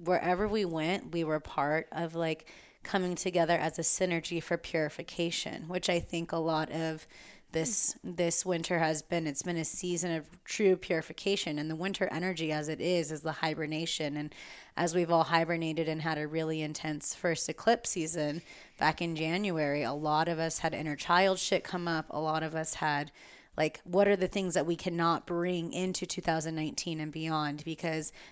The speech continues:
there's no more fucking playing small. So we have to clear out. We have to clear out the shit that doesn't serve anymore. A lot of purging, a lot of clearing, a lot of activations, a lot of solar plex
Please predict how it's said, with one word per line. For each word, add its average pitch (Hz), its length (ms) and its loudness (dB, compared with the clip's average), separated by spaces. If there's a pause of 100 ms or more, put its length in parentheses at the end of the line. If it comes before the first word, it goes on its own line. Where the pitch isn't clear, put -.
(120)
there's 175 200 4
no 180 180 2
more 160 200 0
fucking 143 400 0
playing 117 320 -4
small. 135 440 0 (220)
So - 200 -2
we 170 100 4
have 180 240 2
to 151 100 -2
clear 156 440 0
out. 147 340 4 (440)
We 196 80 6
have 214 100 8
to 214 80 4
clear 190 240 4
out 170 160 4
the 165 40 -4
shit 165 260 0
that 160 100 -6
doesn't 151 260 -4
serve 156 320 -2
anymore. - 560 -8
A 175 80 -4
lot 175 240 6
of 180 100 2
purging, 170 540 0
a 165 80 0
lot 160 220 2
of 165 100 -2
clearing, 170 600 -2 (340)
a 165 80 2
lot 180 200 10
of 180 100 6
activations, 170 1000 2
a - 60 -2
lot 165 220 4
of 175 80 2
solar 175 340 4
plex - 560 0